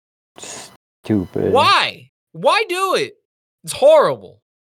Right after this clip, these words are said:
Speaker 1: Just lazy editing, you know? Lazy writing,
Speaker 2: Across the
Speaker 1: lazy
Speaker 2: board.
Speaker 1: editing, lazy cinematography, lazy
Speaker 2: I
Speaker 1: directing,
Speaker 2: thought
Speaker 1: lazy acting.
Speaker 2: I thought maybe I should give it one point.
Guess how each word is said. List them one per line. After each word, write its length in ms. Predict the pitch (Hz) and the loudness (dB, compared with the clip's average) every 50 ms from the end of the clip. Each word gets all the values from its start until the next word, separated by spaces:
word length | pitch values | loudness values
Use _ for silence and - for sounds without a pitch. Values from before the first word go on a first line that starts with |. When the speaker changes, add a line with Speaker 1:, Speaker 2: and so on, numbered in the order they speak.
| _ | _
Speaker 1:
Just 220 | - - 202 196 175 | -8 -8 -8 -6 -4
lazy 540 | 147 147 160 165 180 196 175 175 156 117 | -2 0 0 2 0 0 -2 -2 -4 -2
editing, 500 | 101 113 123 127 123 107 98 92 87 90 | -2 -2 -2 -4 -6 -8 -10 -10 -10 -10
you 80 | 95 98 | -10 -10
know? 480 | 104 104 107 104 104 104 107 110 120 123 _ _ _ _ _ _ _ _ _ _ _ _ _ _ _ _ _ _ _ _ _ - | -8 -8 -6 -6 -6 -8 -10 -12 -16 -20 _ _ _ _ _ _ _ _ _ _ _ _ _ _ _ _ _ _ _ _ _ -4
Lazy 420 | - 151 170 185 202 196 180 196 | 0 2 4 4 4 2 -2 -4
writing, 320 | 175 151 143 135 139 143 139 | 0 2 4 4 4 4 2
Speaker 2:
Across 320 | 143 202 208 214 214 214 | 2 4 4 4 2 2
the 60 | 139 | 0
Speaker 1:
lazy 60 | 147 139 | 0 -2
Speaker 2:
board. 360 | 151 151 139 98 95 - 117 | -2 -2 0 2 4 4 4
Speaker 1:
editing, 680 | 113 117 110 107 113 113 110 107 104 110 110 110 113 _ _ _ _ _ _ _ _ - | 6 4 6 6 6 6 6 4 2 -2 -6 -10 -12 _ _ _ _ _ _ _ _ -12
lazy 520 | 117 123 135 143 147 151 143 135 151 147 | -4 -2 0 0 0 -2 -4 -6 -10 -12
cinematography, 1120 | 131 - 147 147 135 135 131 123 - - 117 107 104 101 101 107 101 _ - 113 107 101 101 | -10 -6 -6 -6 -4 -6 -8 -10 -6 -4 -2 -2 -2 -2 -4 -8 -12 _ -10 -10 -10 -8 -6
lazy 220 | 110 113 120 127 | -4 -4 -2 0
Speaker 2:
I 220 | 156 202 233 269 | 0 0 0 -2
Speaker 1:
directing, 160 | 233 226 - 208 | -2 -4 -2 0
Speaker 2:
thought 400 | 247 233 202 180 160 - - - | 2 2 2 2 0 -2 -4 -6
Speaker 1:
lazy 420 | 104 107 110 101 95 113 113 104 | -6 -6 -6 -6 -6 -4 -2 -2
acting. 680 | - 85 90 90 - - 98 95 90 90 90 87 90 98 _ _ _ _ _ _ _ _ _ _ _ _ | -2 -2 -4 -6 -8 -8 -10 -10 -8 -10 -12 -16 -18 -20 _ _ _ _ _ _ _ _ _ _ _ _
Speaker 2:
I 240 | - 165 190 220 233 | -4 -2 -2 -2 -2
thought 420 | 220 - 233 233 226 220 214 139 156 | -4 -4 -4 0 0 0 -2 -4 -12
maybe 680 | 147 147 151 156 170 180 190 196 208 196 208 202 190 | -14 -10 -6 -4 -4 -2 -4 -4 -8 -8 -6 -4 -2
I 120 | 175 170 | -2 -2
should 260 | 160 - - 170 143 | -4 -6 -10 -10 -10
give 240 | 131 147 147 147 135 | -8 -6 -6 -4 -2
it 200 | 143 127 117 - | -2 -4 -4 -6
one 400 | - 113 120 135 147 147 143 143 135 | -12 -8 -4 -2 0 0 -2 -4 -8
point. 440 | - - 120 113 107 95 98 95 | -12 -12 -12 -12 -12 -16 -18 -20